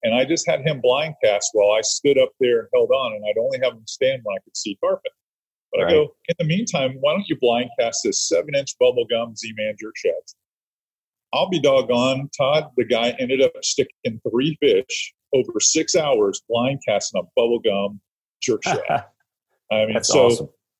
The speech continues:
Speaker 1: so pink and dark colors, uh, root beers and, and licorice black, those are colors that are seen very well by tarpon in off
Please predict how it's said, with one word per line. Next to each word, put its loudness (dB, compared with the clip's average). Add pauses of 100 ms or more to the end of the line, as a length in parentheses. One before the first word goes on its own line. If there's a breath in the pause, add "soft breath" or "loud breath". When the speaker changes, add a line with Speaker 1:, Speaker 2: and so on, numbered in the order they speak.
(200)
Speaker 1:
so 2
pink 0
and -2
dark 2
colors, 2 (340)
uh, 0
root -2
beers 0
and, -6
and -8
licorice -2
black, -2 (640)
those 2
are 0 (100)
colors 0 (200)
that 2 (120)
are 2
seen -4
very 2
well 4
by 2 (180)
tarpon 0 (180)
in -6 (120)
off 0